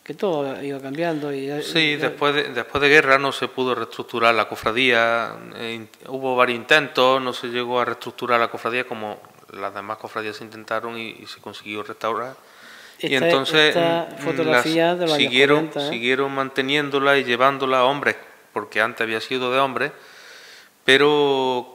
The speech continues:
Speaker 2: como estaba perdida sin una junta directiva oficial, sin una cofradía oficial que mantuviese la cofradía,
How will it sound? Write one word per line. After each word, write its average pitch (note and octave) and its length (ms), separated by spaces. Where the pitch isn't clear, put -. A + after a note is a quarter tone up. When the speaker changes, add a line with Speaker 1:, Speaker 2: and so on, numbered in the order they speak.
Speaker 2:
como B2 220
estaba D3+ 800
perdida C#3+ 540
sin B2 280
una C3+ 280
junta C#3 380
directiva C3+ 520
oficial, B2+ 720
sin A#2 220
una B2+ 280
cofradía B2 560
oficial B2+ 520
que - 100
mantuviese A2 560
la B2 120
cofradía, C3 380